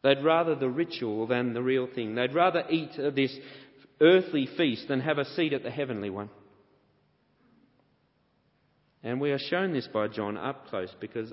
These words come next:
all too easily we find ourselves lined up against the king in just the same way, preferring ritual and religion rather than relationship with the king. Now,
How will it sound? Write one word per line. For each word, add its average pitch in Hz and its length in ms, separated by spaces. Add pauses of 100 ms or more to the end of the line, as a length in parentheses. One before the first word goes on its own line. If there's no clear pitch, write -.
all 151 240
too 139 260
easily 104 440
we 113 160
find 123 280
ourselves 117 400
lined 135 400
up 107 160
against 120 380
the - 60
king 107 260
in 107 160
just 135 240 (100)
the 101 60
same 110 400
way, 147 320 (1500)
preferring 120 640
ritual 110 640
and 104 240
religion 101 580
rather 113 320
than 110 240
relationship 113 800
with 95 180
the - 80
king. 113 320 (1900)
Now, 117 100